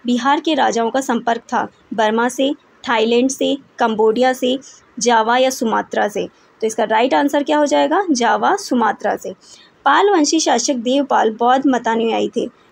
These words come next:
लेखों में उसे परम सौगात कहा गया है। क्या कहा गया है? परम सौगात कहा गया है।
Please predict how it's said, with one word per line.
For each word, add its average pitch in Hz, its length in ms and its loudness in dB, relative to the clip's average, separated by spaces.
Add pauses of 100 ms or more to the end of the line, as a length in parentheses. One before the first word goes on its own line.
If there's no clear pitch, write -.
लेखों 254 380 2
में 349 180 4
उसे 285 360 0 (320)
परम 262 240 4
सौगात 233 500 0
कहा 220 220 0
गया 214 140 -2
है। 214 60 -2
क्या 254 220 -2
कहा 269 200 0
गया 269 140 0
है? 359 60 2
परम 277 340 2
सौगात 220 460 0
कहा 208 200 -2
गया 196 160 -2
है। 214 80 -4